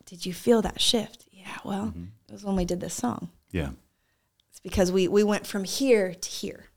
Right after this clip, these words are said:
Speaker 2: Mm.
Speaker 1: right? And it makes
Speaker 2: Wow.
Speaker 1: a huge difference. And we do that in our lives all the time. And I think there's such a buzz. Listen,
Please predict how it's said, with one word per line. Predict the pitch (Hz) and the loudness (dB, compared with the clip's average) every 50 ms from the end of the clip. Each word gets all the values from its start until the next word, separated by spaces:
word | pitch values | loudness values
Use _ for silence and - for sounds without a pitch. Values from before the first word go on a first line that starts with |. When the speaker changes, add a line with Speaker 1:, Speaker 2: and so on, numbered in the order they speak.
| _ - - | _ -2 2
Speaker 2:
Mm. | 98 92 85 80 78 92 - _ _ _ _ _ _ _ _ | 4 4 4 2 0 -4 -10 _ _ _ _ _ _ _ _
Speaker 1:
right? | - 123 113 - - - - _ - - - - - _ _ _ _ _ - | -14 -12 -12 -14 -16 -20 -18 _ -12 -12 -12 -12 -16 _ _ _ _ _ 4
And | 208 214 | 8 8
it | |
makes | 226 214 190 | 10 10 10
Speaker 2:
Wow. | 190 | 8
Speaker 1:
a | 208 | 6
huge | 202 233 233 202 - | 6 4 4 4 4
difference. | - 262 277 - - 55 - - - - - _ | 4 4 4 4 0 -6 -4 -4 -6 -8 -4 _
And | - 214 | 6 8
we | 233 233 226 | 10 10 10
do | 202 226 | 10 10
that | 214 196 170 | 10 10 8
in | 190 | 8
our | 185 | 6
lives | 180 190 196 202 196 185 | 8 8 8 8 8 6
all | 185 175 | 4 2
the | 180 | 2
time. | 175 - 214 202 196 | 2 0 0 0 2
And | 190 180 | 2 2
I | 185 | 2
think | 175 - 190 202 | 2 0 2 2
there's | 202 190 185 | 4 6 6
such | - - - 196 190 - | 8 8 8 8 8 8
a | 185 | 6
buzz. | 180 170 190 185 196 208 190 175 - - - | 6 6 8 8 10 10 8 6 2 2 4
Listen, | 254 262 - - 180 | 4 6 6 4 0